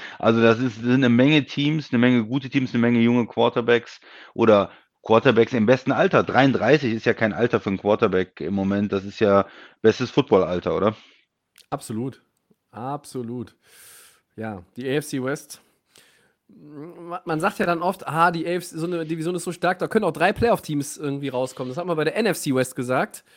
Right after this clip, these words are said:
Speaker 2: Ähm, und es waren drei Playoff-Teams. Mm, aber das ist ja jetzt auch nicht gang und gäbe. Und, weil du nimmst ja auch gegenseitig die Siege irgendwie ja dann, dann weg. Und,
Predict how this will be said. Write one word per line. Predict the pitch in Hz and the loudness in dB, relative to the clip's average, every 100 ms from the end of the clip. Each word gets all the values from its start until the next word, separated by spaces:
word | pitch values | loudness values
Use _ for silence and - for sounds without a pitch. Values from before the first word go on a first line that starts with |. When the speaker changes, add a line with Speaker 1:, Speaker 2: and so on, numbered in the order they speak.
| _ _ _ _ | _ _ _ _
Speaker 2:
Ähm, | 147 143 139 139 135 | -4 -2 -2 -4 -6
und | - 139 139 | -4 -4 -4
es | 135 | -2
waren | 165 185 | 0 0
drei | 123 120 | 0 0
Playoff-Teams. | - 123 117 - 135 180 - - _ _ _ _ _ _ | 0 0 -2 -6 -8 -8 -10 -18 _ _ _ _ _ _
Mm, | 139 135 131 131 127 123 _ _ _ _ | -8 -4 -2 -2 -4 -6 _ _ _ _
aber | 120 127 131 | -4 -2 -2
das | 127 - | -4 -8
ist | 139 | -6
ja | 139 | -4
jetzt | 123 | -4
auch | 123 135 | -6 -6
nicht | 147 127 - - | -6 -8 -12 -14
gang | 135 143 | -8 -6
und | 139 | -6
gäbe. | 123 151 156 117 104 | -2 0 0 -2 -4
Und, | 110 113 113 113 85 90 87 107 - | -8 -8 -8 -12 -16 -20 -20 -20 -12
weil | 127 | -8
du | 123 | -4
nimmst | 139 170 | -4 -2
ja | 165 | -2
auch | |
gegenseitig | 147 151 151 151 | -2 -4 -4 -4
die | 151 139 | -10 -8
Siege | 170 208 127 | -6 -2 -2
irgendwie | 110 107 110 | -2 -4 -6
ja | 107 104 | -4 -6
dann, | 107 107 | -6 -8
dann | 107 104 | -8 -8
weg. | 104 - | -10 -10
Und, | 123 107 107 | -10 -10 -10